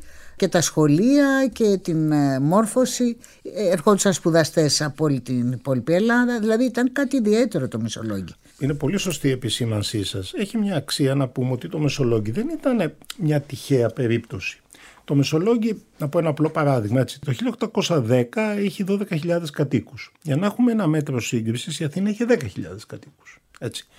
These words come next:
Speaker 2: Το Μεσολόγγι ήταν μια πόλη η οποία δημιουργείται αργά, μετά το χίλια εξακόσια, αλλά ακμάζει πολύ γρήγορα λόγω της εμπορικής της στρατηγικής θέσης. Έχει επαφή, όπως είπατε, με τη Δύση, με τα Ιόνια νησιά, αναπτύσσεται,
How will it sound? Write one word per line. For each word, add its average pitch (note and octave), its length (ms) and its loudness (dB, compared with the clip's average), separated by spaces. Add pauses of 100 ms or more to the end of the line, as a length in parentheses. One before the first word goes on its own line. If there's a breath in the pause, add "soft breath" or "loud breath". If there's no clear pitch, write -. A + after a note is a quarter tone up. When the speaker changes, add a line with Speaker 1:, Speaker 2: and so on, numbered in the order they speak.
(560 loud breath)
Speaker 2:
Το D#3 120 6
Μεσολόγγι A#3 540 2
ήταν C4 360 2
μια G3+ 160 2
πόλη G3 360 0
η F3 60 2
οποία D#3+ 520 2
δημιουργείται D#3 600 2
αργά, B2+ 500 0 (280)
μετά F3 300 -4
το E3 80 -6
χίλια B2 240 0
εξακόσια, A2+ 680 -6 (720 loud breath)
αλλά E3+ 340 0
ακμάζει F#3+ 640 0
πολύ C3+ 300 0
γρήγορα A#2+ 500 0
λόγω A3 240 -2
της D#3+ 200 -4
εμπορικής B2+ 600 2
της - 260 -8
στρατηγικής C#3+ 800 0
θέσης. C#3+ 460 0
Έχει E3+ 200 -4
επαφή, D#3+ 340 -2
όπως D3+ 260 -2
είπατε, C#3+ 300 0
με D#3 120 2
τη D3+ 180 2
Δύση, C#3 360 2
με D3 100 2
τα D3 180 0
Ιόνια C#3+ 400 4
νησιά, C#3+ 400 2
αναπτύσσεται, C#3+ 920 0